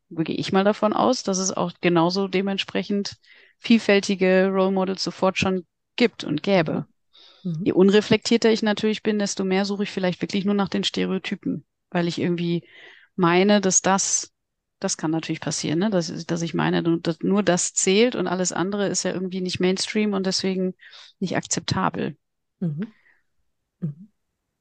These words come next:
Speaker 2: Also wirklich auch an der, an der Stelle vielleicht dieses, wenn sich jemand nicht traut, mit einer unpopulären Meinung rauszugehen, ich mich dann
Speaker 1: Mhm.
Speaker 2: vielleicht auch nicht traue, weil ich ja überhaupt niemanden finde da draußen, der genau dieses Gleiche hat. Also so wie Nils vorhin
Speaker 1: Mhm.
Speaker 2: schon gesagt hat,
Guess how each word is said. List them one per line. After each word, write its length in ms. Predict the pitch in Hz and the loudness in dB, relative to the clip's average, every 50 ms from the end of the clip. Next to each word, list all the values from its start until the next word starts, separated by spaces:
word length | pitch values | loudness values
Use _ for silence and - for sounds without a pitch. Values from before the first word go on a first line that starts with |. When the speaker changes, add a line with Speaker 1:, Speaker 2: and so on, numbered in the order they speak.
| _ _ _ _ _ _ _ _ _ _ _ _ _ _ _ _ _ _ _ _ - | _ _ _ _ _ _ _ _ _ _ _ _ _ _ _ _ _ _ _ _ -8
Speaker 2:
Also 180 | 175 180 175 185 | -4 -2 0 0
wirklich 320 | 196 196 202 190 - - | 0 -2 -2 -8 -6 -6
auch 120 | 190 - - | -8 -8 -6
an 200 | - 180 175 170 | -4 -2 0 0
der, 180 | 180 175 180 | 0 0 0
an 160 | 185 196 175 175 | -2 -4 -4 -2
der 220 | 180 175 170 170 | -2 -2 -2 -4
Stelle 240 | - - 175 170 175 | -4 -4 -4 -4 -4
vielleicht 480 | - 185 170 170 165 170 170 - - | -4 -4 -6 -4 -4 -6 -8 -8 -10
dieses, 280 | 185 175 175 165 170 - | -10 -8 -8 -8 -8 -6
wenn 140 | 170 170 165 | -4 -4 -4
sich 180 | 170 170 - | -4 -8 -8
jemand 360 | - 165 170 165 170 165 - 175 | -6 -6 -4 -4 -6 -8 -8 -10
nicht 180 | 160 - _ _ - | -14 -14 _ _ -18
traut, 460 | - - - - 160 170 180 175 190 | -16 -8 -2 0 2 2 2 0 0
mit 160 | 175 170 - | -2 -2 -2
einer 100 | 175 - | -4 -2
unpopulären 640 | 160 170 170 180 175 - - 165 160 156 156 160 160 | -2 -2 -4 -4 -6 -4 -4 -2 -2 -2 -4 -4 -4
Meinung 320 | 160 156 160 160 160 170 | -4 -4 -4 -2 -4 -2
rauszugehen, 760 | - 151 165 175 - - - - 202 190 202 202 214 208 - | -2 -2 -2 -2 -4 -8 -6 -6 -4 -2 0 2 2 2 2
ich 160 | - - - | 0 -2 -2
mich 160 | 190 185 180 | 0 0 0
dann 160 | 175 170 170 | 0 0 0
Speaker 1:
Mhm. 40 | 170 | 0
Speaker 2:
vielleicht 280 | 170 180 175 180 190 - | 4 4 4 4 4 0
auch 140 | 190 - - | -2 0 0
nicht 180 | 165 - - | -4 -4 -4
traue, 320 | - - 160 160 160 156 170 | -6 0 2 2 4 4 2
weil 100 | 160 165 | 0 0
ich 100 | 165 - | 2 2
ja 80 | 165 | 0
überhaupt 360 | 160 175 170 - 156 - - | 0 0 -2 -6 -6 -6 -2
niemanden 320 | 180 170 165 160 175 165 165 | -2 0 2 2 2 2 2
finde 260 | - 214 208 180 156 | 4 2 2 4 4
da 120 | 156 156 | 4 2
draußen, 400 | 156 - - 143 156 - - 165 | 2 2 -2 -2 -2 -2 -4 -4
der 100 | - 165 | -4 -2
genau 260 | 165 175 156 160 160 160 | -2 0 0 0 0 0
dieses 220 | 160 165 156 - | 0 -2 -2 0
Gleiche 180 | 156 156 156 190 | -2 -2 0 0
hat. 100 | 185 175 | 0 0
Also 140 | 170 165 | 2 0
so 140 | 160 170 165 | 0 0 2
wie 80 | 175 175 | 4 4
Nils 320 | 170 175 185 196 190 - | 6 6 6 4 4 2
vorhin 160 | - 190 180 180 | 2 2 2 2
Speaker 1:
Mhm. 40 | - | 2
Speaker 2:
schon 100 | 170 160 | 0 0
gesagt 360 | 160 180 208 214 - - - | 2 2 0 0 0 0 0
hat, 160 | 156 - | 0 0